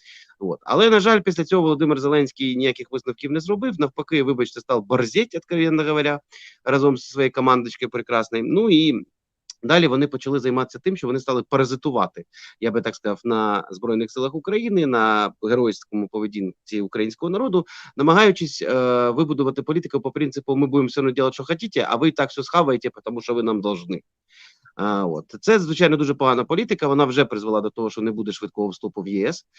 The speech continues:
Е, ну і, звичайно, е, не буде ніяких там запрошень нато, хоча давайте, ну, заради справедливості скажемо, що навіть якби зараз Зеленський там все робив правильно і красиво, нас би все одно зараз би в нато не взяли, це очевидно,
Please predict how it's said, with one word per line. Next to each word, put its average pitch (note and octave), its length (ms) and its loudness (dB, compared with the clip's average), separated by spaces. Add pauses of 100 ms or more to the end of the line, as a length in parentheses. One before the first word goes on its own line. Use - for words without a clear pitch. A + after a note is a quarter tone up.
(260)
Е, A#2 140 -2
ну E3+ 160 6
і, A3 40 2
звичайно, D#3 800 2 (480)
е, G2+ 40 0
не A2+ 140 0
буде C#3+ 240 0
ніяких B2 380 -2
там G#2+ 180 -2
запрошень A#2 400 -4
нато, F#3 200 0
хоча C3 240 -4
давайте, B2 340 0
ну, A2+ 80 0
заради G#2 280 -2
справедливості G2+ 640 -4
скажемо, G2 380 -4
що G2+ 140 -8
навіть A2 340 -2
якби G2+ 380 -4 (320)
зараз A2+ 300 0
Зеленський G#2+ 440 -2
там G2 200 -8
все - 180 0
робив G#2+ 300 0
правильно A2+ 360 2
і A#2+ 40 -4
красиво, C#3+ 340 2
нас B2+ 160 2
би B2+ 100 -6
все D#3+ 140 4
одно C#3+ 180 6
зараз F2+ 200 -4
би F#2 120 -10
в F#2 40 -4
нато F#2 240 -4
не G2+ 100 -2
взяли, F3 300 -2
це C#3+ 140 0
очевидно, C#3+ 520 0